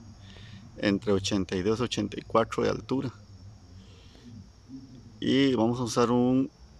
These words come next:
ocular de veinte milímetros, un telescopio ciento cincuenta de apertura, setecientos cincuenta de, de distancia focal. No, no es mucho aumento, pero será suficiente para tener las tres galaxias en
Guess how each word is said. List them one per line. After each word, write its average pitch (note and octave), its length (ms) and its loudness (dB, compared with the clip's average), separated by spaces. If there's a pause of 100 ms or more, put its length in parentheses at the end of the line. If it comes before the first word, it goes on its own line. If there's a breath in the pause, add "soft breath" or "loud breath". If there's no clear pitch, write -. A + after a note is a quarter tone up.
(220)
ocular A2 520 2
de A2+ 160 4
veinte A#2 380 4
milímetros, A#2 1040 0
un G#2 180 0
telescopio A2+ 600 0
ciento A2+ 400 0
cincuenta A2 580 2
de A2 60 4
apertura, B2+ 500 0
setecientos G#2+ 640 -4
cincuenta G#2 580 -4
de, - 140 -8 (1120 loud breath)
de G#2 100 4
distancia G2+ 720 0
focal. F#2+ 520 0 (1600 loud breath)
No, B2+ 220 -4 (240)
no A#2+ 160 4
es B2 60 6
mucho A#2+ 280 4
aumento, A2+ 500 0
pero B2+ 240 0
será G2+ 240 -4
suficiente G#2 680 -4
para G#2 260 -2
tener G#2 300 -2
las G#2+ 200 -2
tres A2+ 180 0
galaxias G#2+ 520 -2
en G#2 140 -6